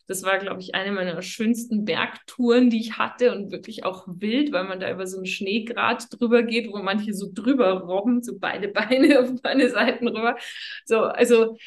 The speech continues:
das ist halt schon, es ist halt ein sehr wildes Gebirge und, ähm, das kann man schwer beschreiben, wenn man dann nicht dort gewesen ist. Die Berge sind wirklich un-, unsagbar schön. Es ist einfach atemberaubend schön da und auch den Sonnenuntergang dann,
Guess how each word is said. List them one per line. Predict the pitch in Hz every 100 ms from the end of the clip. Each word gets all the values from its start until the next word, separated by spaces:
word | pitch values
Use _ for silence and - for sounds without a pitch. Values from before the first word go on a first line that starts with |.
| -
das | 226 220
ist | 254 226
halt | 214 208
schon, | 240 247 254 220 226
es | 214
ist | 214 214
halt | 214
ein | 208
sehr | 214 - 220 202 196
wildes | 214 196 196 -
Gebirge | 180 196 202 202 - - 202 -
und, | 196 202 202 - - - - -
ähm, | 196 196 190 185
das | 214 214
kann | 214
man | 202
schwer | - - 160 175
beschreiben, | 202 - 180 185
wenn | 185
man | 175
dann | 180 185
nicht | 185 190
dort | 185 185 -
gewesen | 160 165 160 180
ist. | - 175 208
Die |
Berge | 175 156 196 208
sind | 202 180
wirklich | 190 - - - -
un-, | 254 254 262 254 - _ _ _
unsagbar | 277 302 294 254 226 233 - 208
schön. | - 220
Es | 214 -
ist | -
einfach | 208 208 220 - -
atemberaubend | 202 254 294 262 233 226 220 202 208 202
schön | - 202 214 208
da | 156 170
und | 185 185
auch | 202 202 - _ _ -
den | 214
Sonnenuntergang | 208 226 262 254 - 202 - - 185 202 202
dann, | 190 190